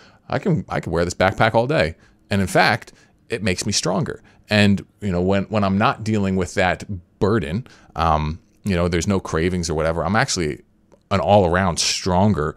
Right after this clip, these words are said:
more focused, more aligned, more attuned individual. So, yeah, I, I would say I have to disagree with, uh, Dennis Prager here, despite how wonderful his voice is. Dude's got a great radio voice.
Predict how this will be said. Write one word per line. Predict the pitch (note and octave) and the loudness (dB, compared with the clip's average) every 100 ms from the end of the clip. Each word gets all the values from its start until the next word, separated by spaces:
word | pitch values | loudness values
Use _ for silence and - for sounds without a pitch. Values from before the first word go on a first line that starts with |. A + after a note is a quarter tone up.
| - | -8
more | G2 F2+ | -2 -2
focused, | - - G#2 G2+ E2+ - | 0 0 0 0 -4 -4
more | E2+ D#2+ | -2 -2
aligned, | E2 D#2+ F#2+ G2+ F#2+ E2+ | -2 -2 0 0 0 -2
more | E2 D#2+ | -2 -4
attuned | - - B2 F#2+ E2+ - - - _ - | -6 -2 0 0 -2 -8 -16 -20 _ -2
individual. | F#2+ D2+ E2+ D2 - - _ | -2 0 -2 -4 -12 -20 _
So, | - F2 E2 - _ _ _ _ _ _ _ - - - _ _ _ _ _ | 0 2 2 -2 _ _ _ _ _ _ _ -20 -20 -20 _ _ _ _ _
yeah, | - D2+ | -8 -6
I, | - E2 | -2 -2
I | A#1 | 0
would | G#2 | 2
say | A2+ G#2 | 4 4
I | E2+ | 4
have | G2+ | 0
to | F#2 E2 - - | -2 -4 -6 -8
disagree | A2+ G#2+ F#2+ G#2 G2+ | -4 -4 -2 0 2
with, | E2+ - | 2 0
uh, | F2 D#2+ D#2 - _ _ _ _ _ _ _ _ _ _ - | 0 2 0 -8 _ _ _ _ _ _ _ _ _ _ -6
Dennis | F#2 E2+ - | -2 -2 0
Prager | G#2 F#2+ E2+ | 0 2 2
here, | D#2+ D#2 E2 - | 0 -2 -4 -8
despite | - - F#2 F2 - _ _ _ | -6 2 2 2 -2 _ _ _
how | F#2+ D#2+ | -2 0
wonderful | E2+ E2 - E2+ | -2 -4 -6 -6
his | D#2 D2 | -4 -6
voice | D#2 D2 - | -2 0 0
is. | G1+ - - _ _ - | -2 -8 -10 _ _ -8
Dude's | F#2 | -6
got | - D2+ | -4 -4
a | |
great | - D#2+ C#2+ | -4 -4 -2
radio | D#2+ D2+ B1 | -4 -6 -10
voice. | A1 - | -12 -10